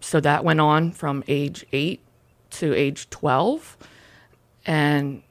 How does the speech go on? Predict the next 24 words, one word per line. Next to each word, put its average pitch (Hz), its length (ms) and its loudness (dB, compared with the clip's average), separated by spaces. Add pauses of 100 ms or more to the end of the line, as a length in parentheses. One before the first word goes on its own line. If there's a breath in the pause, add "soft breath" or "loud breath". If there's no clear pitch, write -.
(140)
same 151 280 2
thing, 139 300 -2
week 151 260 0
after 156 300 -2
week, 247 480 -2 (440 soft breath)
march 151 300 0
through 170 120 -6
the 175 80 2
woods, 233 680 2
get - 260 -2 (800)
sent 175 300 -2
home 170 220 4
with 156 140 0
that 151 180 0
person. 147 500 -2 (420 loud breath)
Um, 147 340 2
because - 1200 0
my 170 160 4
biological 151 440 4
father 147 360 2
was 135 400 -2
in 160 140 -4
the 135 160 -4
Army, 170 480 4